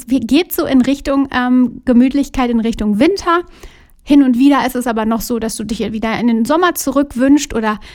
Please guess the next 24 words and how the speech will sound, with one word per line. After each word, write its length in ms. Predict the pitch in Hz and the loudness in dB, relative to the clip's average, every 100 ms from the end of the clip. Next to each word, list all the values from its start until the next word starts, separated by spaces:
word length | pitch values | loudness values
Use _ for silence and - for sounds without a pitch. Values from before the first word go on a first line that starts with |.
| - | -14
auf 160 | - 233 | -6 -4
jeden 180 | 247 247 | 0 0
Fall 260 | - 240 | 0 0
so, 300 | 226 233 226 226 - - | 0 0 0 -2 -6 -10
ja, 140 | - 226 | -4 -2
nochmal 300 | 220 240 - | 0 0 0
Ausflüchte 1500 | 247 311 - - - - _ _ _ - - 294 392 - 330 | 0 0 -2 -12 -20 -20 _ _ _ -16 0 2 2 0 2
in 120 | 320 | 4
den 160 | 302 247 | 4 4
Sommer 420 | 269 311 277 - | 2 2 0 0
machst 400 | 254 294 - - | 0 0 -4 -6
und 200 | 247 262 | -2 -2
so 100 | 262 | -2
weiter. 320 | 254 254 254 | -2 -2 -2
Also 160 | 247 247 | -4 -4
es 80 | 247 | -4
ist 100 | 240 | -2
halt 120 | 247 | -2
noch 120 | 240 | -2
so 120 | 262 | 0
ein 60 | 233 | 0
bisschen 280 | 262 277 247 | 0 -2 0
so 60 | |
eine 260 | 247 233 | 2 2